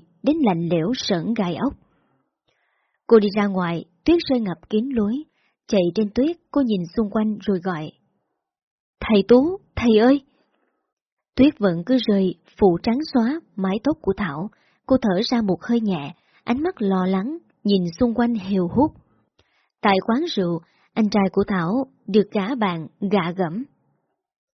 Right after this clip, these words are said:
"Này, đêm qua thế nào, con tao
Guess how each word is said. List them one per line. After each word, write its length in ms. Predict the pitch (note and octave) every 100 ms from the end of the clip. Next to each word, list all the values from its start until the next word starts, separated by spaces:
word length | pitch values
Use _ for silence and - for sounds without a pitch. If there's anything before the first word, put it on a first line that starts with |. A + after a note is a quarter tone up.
| -
"Này, 360 | F#3 F#3 F#3 F3+ _ _ _
đêm 220 | G3 G#3+
qua 240 | F#3+ G3+ F#3+
thế 120 | C#4
nào, 420 | A3+ F3 E3+ E3+ - _ _ -
con 140 | A3+ A3+
tao 120 | A#3